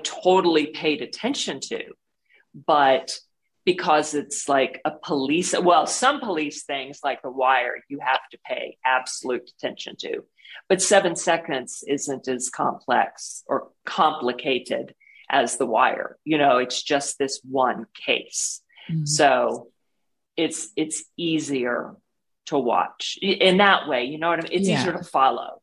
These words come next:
Speaker 2: Yeah.
Speaker 1: Okay. It's easier to follow. Um, hard to watch, easier to follow. And, uh, Regina's character, uh, or her, the, or her performance, I should say, is just amazing.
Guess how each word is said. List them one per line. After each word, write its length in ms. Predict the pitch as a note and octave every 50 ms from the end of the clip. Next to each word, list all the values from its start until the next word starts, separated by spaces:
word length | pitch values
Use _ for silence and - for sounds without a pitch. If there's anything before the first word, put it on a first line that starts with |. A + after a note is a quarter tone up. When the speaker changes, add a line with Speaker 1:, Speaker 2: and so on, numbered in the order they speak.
| _ _
Speaker 2:
Yeah. 120 | F#3+ D#3
Speaker 1:
Okay. 320 | D3+ C#3 - D#2+ D#2+ - - -
It's 180 | D3+ D3+ D#3 -
easier 300 | D#3 D#3 D#3 - D3+ C#3+
to 240 | - - C#3 - - _
follow. 440 | - C3+ C3 B2+ C3+ - - - - - _ _ _ _ _ _ _ - - - _ _ _
Um, 560 | D3 D#3 D3+ D3 C#3+ C3+ C3 - - - - _ _ _
hard 440 | _ - - B3 G#3+ G3+ F#3 D#3+ -
to 100 | F3 D3
watch, 540 | C3 C3 C3+ - - - - - - - -
easier 400 | C#3+ D3 C#3 C#3 C3+ - C3 A#2+
to 100 | A#2+ -
follow. 460 | - - D3 - - - - - - _ _ _ - - - - - - - - - _ _ _ -
And, 560 | - F3+ F3 E3 D#3+ D3+ D3+ D3 D3+ C#3 C3+ D3 D3 - - -
uh, 420 | - E3 D#3 D3+ D3 C3+ C3 A#2 - - -
Regina's 680 | D#3+ F3+ E3+ F3 - - F3+ F3 E3+ D#3+ C#3+ B2 - -
character, 760 | - - C#3+ B2 A#2+ A2+ - - - A2+ A#2+ C#3 - - C3+
uh, 100 | C#3+ - -
or 120 | D3 E3 D#3+
her, 140 | E3 D#3 -
the, 180 | D#3+ D3 - - -
or 120 | D3+ D#3
her 160 | D3+ D#3+ D#3 -
performance, 800 | - - C#3+ - - - - C#3+ C3 B2 A#2+ - - - -
I 100 | A2 G#2+
should 260 | G#2 - - - - -
say, 240 | - A#2+ A#2 A2 G#2+
is 240 | C3 - - -
just 680 | - - - C3 A#2 A#2 A#2 - - - - - - - _ _ _ _ _ _ -
amazing. 760 | C#3+ C#3 C3 A#2+ A2 G#2 - - - - - - - -